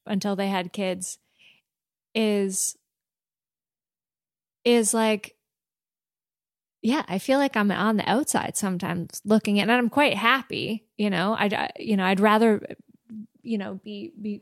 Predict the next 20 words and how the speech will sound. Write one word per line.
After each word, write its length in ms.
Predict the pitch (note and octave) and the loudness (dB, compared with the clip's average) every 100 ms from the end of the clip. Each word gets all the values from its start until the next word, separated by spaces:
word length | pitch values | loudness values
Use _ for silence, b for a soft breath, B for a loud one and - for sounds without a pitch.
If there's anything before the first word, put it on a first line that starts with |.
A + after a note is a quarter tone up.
| - | -10
quite 180 | A#3 | -10
confident 540 | A3+ A3+ A3 A3 G3 F#3+ | -2 0 0 2 2 2
in 80 | F#3+ | 2
my 140 | F#3 | 0
decision 500 | F3+ - G#3 G3+ F#3+ | 0 2 4 4 2
than 300 | F3 F3+ F3 b b b b b b b b - | 0 -2 -6 b b b b b b b b -20
having 580 | - - F#3+ G#3 F3+ | -18 -4 0 0 0
children 360 | F#3 F#3+ F3+ F3+ | -2 -4 -2 -2
and 160 | F3 F3 | -2 -4
regretting 460 | F3+ - G#3+ F#3 | -4 2 2 0
it, 160 | E3 - | -4 -8
which 160 | F#3+ | -6
I'm 120 | F#3 E3+ | -4 0
also 480 | G#3 A3 F#3+ D#3+ - | 2 2 2 -2 -6
seeing 440 | - - G3+ F3+ F3+ | -4 -2 0 0 0
more 220 | F#3 F3 | 2 2
and 100 | E3+ | 2
more 160 | F3 | 0
headlines 480 | E3+ F#3 F3 D3+ D3+ | 0 -2 -2 -4 -4
about, 340 | E3+ D3+ F3 | -4 -4 -4